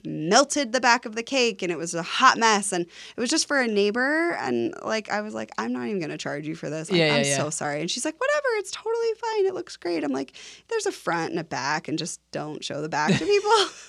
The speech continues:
Speaker 1: Like, it's
Speaker 2: That's
Speaker 1: fine.
Speaker 2: funny.
Speaker 1: But, but then hilarious that, you know,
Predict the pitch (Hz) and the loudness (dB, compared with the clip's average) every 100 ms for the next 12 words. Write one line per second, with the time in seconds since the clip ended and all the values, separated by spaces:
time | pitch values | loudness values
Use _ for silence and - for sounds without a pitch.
0 | - 480 381 392 453 196 185 - 139 165 | 0 4 4 4 2 2 2 0 0 0
1 | 160 143 - - - - - 214 175 - | -2 -4 -10 -14 -18 -16 0 4 4 2
2 | - 208 - 214 214 214 214 240 214 208 | -4 -16 -6 -4 -2 -2 -2 -2 -2 -2
3 | 202 190 196 - - - - 190 156 151 | 0 -2 -2 -4 -6 -6 -4 -4 -2 -4